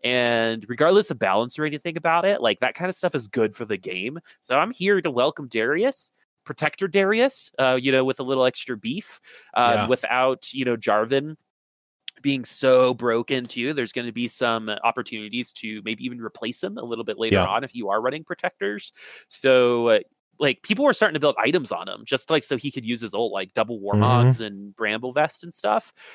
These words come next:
Speaker 1: Uh, so with a, with a Darius, what does that mean? Well, sorcerers might get a little weaker,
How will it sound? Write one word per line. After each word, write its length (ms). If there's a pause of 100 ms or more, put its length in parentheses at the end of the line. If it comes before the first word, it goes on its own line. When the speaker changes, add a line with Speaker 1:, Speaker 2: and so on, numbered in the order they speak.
(140)
Speaker 1:
Uh, 220
so 320
with 240
a, 320 (280)
with 320
a 40
Darius, 580
what 140
does 160
that 180
mean? 300
Well, 340 (420)
sorcerers 580
might 180
get 220 (300)
a 60
little 240
weaker, 460